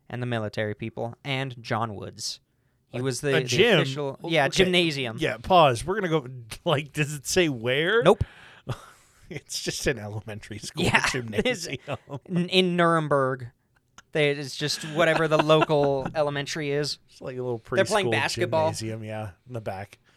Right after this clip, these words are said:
Speaker 2: It was
Speaker 1: Yeah.
Speaker 2: a Mormon church.
Speaker 1: Yeah, exactly.
Speaker 2: We have our weddings, our hangings, and our church ball in the same building.
Speaker 1: Efficiency.
Speaker 2: <laughs>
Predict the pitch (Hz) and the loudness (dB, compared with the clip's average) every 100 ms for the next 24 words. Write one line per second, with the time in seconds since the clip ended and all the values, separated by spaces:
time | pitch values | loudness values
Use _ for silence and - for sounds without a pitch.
0 | _ _ - 139 120 127 120 123 120 110 | _ _ -6 -4 -2 -2 -2 -4 -4 -6
1 | 120 127 - - _ 160 208 196 165 170 | -6 -6 -8 -20 _ 2 6 6 4 2
2 | 160 160 165 175 156 135 139 175 190 196 | 0 0 0 0 0 0 -2 -4 -8 -14
3 | 156 117 107 147 131 107 117 - - 165 | -10 -10 -8 -10 -12 -12 -14 -18 -10 -8
4 | 127 120 123 - 156 - 104 101 113 131 | -6 -6 -6 -4 -6 -6 -6 -6 -8 -12
5 | 123 98 107 98 80 76 _ _ - - | -10 -12 -10 -12 -14 -18 _ _ -16 -12
6 | 156 - 113 - 95 - - - - 131 | -12 -12 -12 -12 -12 -16 -18 -20 -16 -16
7 | - - - - | -12 -14 -12 -12